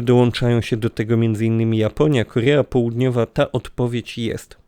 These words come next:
więc możemy zakładać, że w przypadku ataku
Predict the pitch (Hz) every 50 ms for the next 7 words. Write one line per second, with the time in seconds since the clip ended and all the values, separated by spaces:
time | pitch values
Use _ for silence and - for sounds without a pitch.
0 | _ _ 135 131 143 131 - - 135 123 120 131 131 135 120 110 117 - - -
1 | 135 156 151 139 123 113 117 - - - - - - 120 120 117 - - 127 113
2 | - - - - - - - - _ - 127 - - - 131 131 127 - - 120
3 | 117 107 101